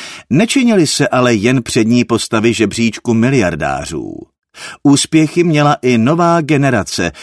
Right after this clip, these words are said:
vývojáři her nebo ti, kteří investovali do portálu kivi tečka com.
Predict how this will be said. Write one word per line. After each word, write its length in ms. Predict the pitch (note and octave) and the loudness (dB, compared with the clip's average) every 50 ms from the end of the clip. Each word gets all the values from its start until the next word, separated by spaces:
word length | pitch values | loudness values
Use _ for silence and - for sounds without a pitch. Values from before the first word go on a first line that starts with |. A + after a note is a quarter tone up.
| - - - | -20 -10 -2
vývojáři 640 | G2 C3 C3+ A2+ A#2+ A#2+ A2+ A2+ A2+ A2 G#2+ - G#2 | 0 2 2 4 4 2 4 2 2 0 0 -2 -2
her 360 | F2+ A2+ A#2 B2 C3+ D3 C#3+ | 0 0 0 0 0 0 -2
nebo 260 | C3 A#2+ G#2 G#2+ G2+ | -2 0 0 0 -2
ti, 220 | F#2+ - - D3+ D3+ | -2 0 -2 -2 -2
kteří 360 | - - D3 C3+ A#2 B2 A#2 | -2 -4 -4 -2 0 0 -2
investovali 840 | - - D3 D3+ D3+ F3 D#3+ - - - F3 D#3+ E3 D#3+ D3 A2 | 0 0 0 0 2 0 0 -2 -2 -2 -2 0 0 2 0 0
do 140 | F#2+ - - | 0 0 -2
portálu 680 | - D#3 D#3 D3+ - - D3+ D3 D3 D3 D3 D3+ D3+ C#3+ _ _ _ - | 0 0 -2 -2 0 0 2 2 2 2 2 2 0 -2 _ _ _ 0
kivi 340 | E3 F3+ E3+ D#3+ F3+ F#3 | 0 2 2 2 0 0
tečka 540 | F3+ - D#3 C#3+ C3+ - - - D#3 C#3+ C#3 - | 0 -2 -4 -2 -2 -4 -6 -4 -2 -2 -2 0
com. 300 | - A#2+ F#2+ E2 C2+ A#1 | 0 0 0 0 -4 -8